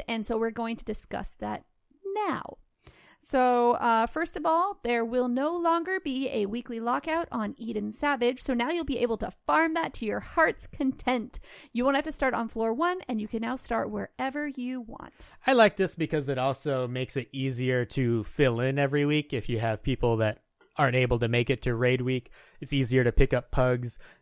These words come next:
Speaker 2: because you won't have people worried about not getting two chests when they get their first clear of the week. You'll always get two chests now, and it just makes it a whole lot easier.
Speaker 1: Makes sense. Time for us as casuals to, to try it out.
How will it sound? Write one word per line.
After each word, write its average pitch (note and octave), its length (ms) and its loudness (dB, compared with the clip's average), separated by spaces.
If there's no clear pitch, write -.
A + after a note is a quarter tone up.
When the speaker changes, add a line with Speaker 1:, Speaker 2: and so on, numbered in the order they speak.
Speaker 2:
because A2+ 720 2
you B2 120 4
won't B2 200 4
have A#2+ 240 2
people B2 320 2
worried B2 320 4
about A#2 280 4
not A#2+ 280 0
getting A2 280 2
two B2 200 0
chests A#2+ 440 0
when A2+ 120 -2
they G#2 100 -4
get A2+ 200 -4
their A#2 80 -4
first A#2 280 -4
clear B2 220 0
of G#2+ 60 -2
the A2 80 0
week. A#2+ 300 0
You'll C3+ 180 4
always C3 440 6
get B2 240 2
two B2+ 180 2
chests A#2 460 0
now, A2 480 0
and A2 360 -2
it F3+ 100 -2
just D#3 240 0
makes B2 240 -2
it A2 80 0
a G2+ 80 -2
whole G2+ 180 -2
lot F#2+ 220 -2
easier. A2 440 -12
Speaker 1:
Makes F#4+ 240 -6
sense. - 400 -10
Time C4 180 0
for B3 140 0
us A#3 200 0
as - 260 -8
casuals G3+ 720 0
to, - 180 -8
to - 160 -12
try G3+ 220 -6
it - 120 -10
out. - 200 -12